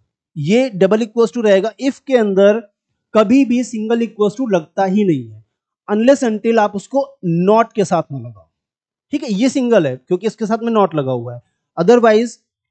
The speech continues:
कभी भी if के अंदर single equals to नहीं लगता है। तो यहाँ पे आपको ध्यान रखना है, ये आपको नहीं यूज़ करना है।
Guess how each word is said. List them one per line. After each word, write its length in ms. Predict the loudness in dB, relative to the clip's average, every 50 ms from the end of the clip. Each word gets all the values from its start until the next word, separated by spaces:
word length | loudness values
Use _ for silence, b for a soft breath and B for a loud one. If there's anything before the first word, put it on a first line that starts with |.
| 0
कभी 260 | 0 0 2 2 0 0
भी 320 | 0 0 -2 -2 -6 -8 -4 -4
if 140 | -6 -4 _ -2
के 80 | 0
अंदर 300 | 0 0 0 0 -2 -2 -2
single 400 | -2 -4 -2 -2 0 0 -2 -2
equals 320 | -2 -2 -4 -4 -4 -4
to 100 | -2 0
नहीं 160 | 2 2 2
लगता 280 | 2 0 -2 _ -12 -12
है। 60 | -12
तो 100 | -10 -8
यहाँ 260 | -6 -6 -4 -4 -4
पे 100 | -2 0
आपको 240 | -2 -2 _ -4 -2
ध्यान 240 | -2 0 -2 0 -2
रखना 240 | -4 -4 -2 -4 -4
है, 180 | -4 -4 -6 -6
ये 140 | -4 -2 -2
आपको 240 | -2 -2 -4 -4 -2
नहीं 140 | -2 -2
यूज़ 200 | -2 -4 -6 -6
करना 280 | -4 -4 -4 -4 -4 -6
है। 240 | -6 -8 -10 -12